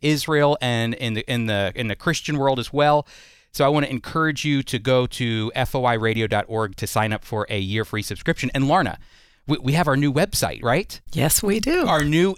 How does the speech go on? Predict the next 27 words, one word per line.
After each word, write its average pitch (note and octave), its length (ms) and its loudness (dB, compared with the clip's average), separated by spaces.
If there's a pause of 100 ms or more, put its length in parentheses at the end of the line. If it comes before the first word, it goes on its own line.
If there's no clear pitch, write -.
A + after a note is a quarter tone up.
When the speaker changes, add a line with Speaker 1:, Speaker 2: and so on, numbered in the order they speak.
Speaker 1:
Israel F#3+ 480 2
My E3+ 160 4
Glory D#3+ 400 2
website, C#3+ 800 2
Israel F#3+ 580 4
My E3 260 4
Glory E3+ 540 2
dot D3+ 440 2 (120)
O D#3+ 360 4
R D3+ 400 4
G. A2+ 480 -2 (340)
All E3 240 4
one E3 220 4
place. C#3 400 0
And C3+ 240 0
this A3+ 160 2
is A3 100 -2
the F#3 100 0
fun G3 300 2
thing C3+ 400 0
about B2+ 440 2
the C#3 120 2
new C3 200 2 (120)
Israel C3+ 400 0
My A#2+ 160 2
Glory A#2 380 0
website, A2+ 540 0